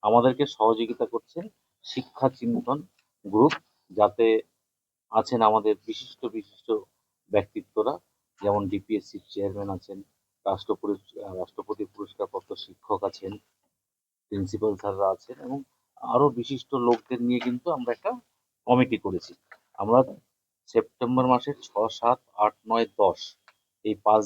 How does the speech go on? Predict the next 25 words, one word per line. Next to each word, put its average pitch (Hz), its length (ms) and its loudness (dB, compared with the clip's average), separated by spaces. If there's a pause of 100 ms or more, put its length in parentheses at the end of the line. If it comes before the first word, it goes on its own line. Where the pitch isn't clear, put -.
(120)
দিন 170 140 -2 (520)
আমাদের 104 320 2
এই 101 100 2
নাটকগুলো 101 640 -4
চলবে। 120 320 -4 (560)
তার 110 160 8
আগে 123 180 4
প্রথম 143 420 -4
দিন 147 160 2
যেদিন 127 240 -2
আমরা 120 160 0
শুরু 123 280 -8
করব 135 240 -2
ছ - 140 -18 (180)
তারিখ, 139 200 0 (440)
সেদিন 123 320 0
আমরা 135 260 2 (420)
বিরসা 117 300 0
মুন্ডা 131 280 4
কলেজের 123 500 -2 (220)
স্টুডেন্টদের 139 720 2 (460)
দ্বারা 113 220 6
পরিচালিত 113 520 -2
একটি 107 200 -6
নাটক 104 360 -4